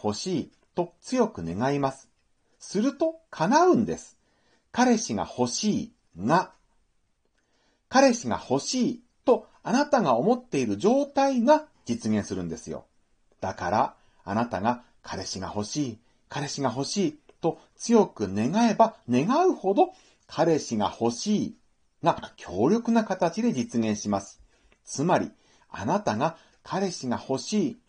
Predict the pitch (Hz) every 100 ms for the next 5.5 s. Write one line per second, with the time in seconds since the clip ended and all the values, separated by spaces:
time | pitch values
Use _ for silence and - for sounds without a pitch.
0 | _ 226 - - - 135 180 302 294 -
1 | 151 123 92 85 165 254 285 269 269 262
2 | 247 330 - _ - - 123 120 120 180
3 | 190 120 120 110 104 104 101 - - _
4 | _ _ _ _ 92 87 95 85 90 123
5 | 143 120 107 95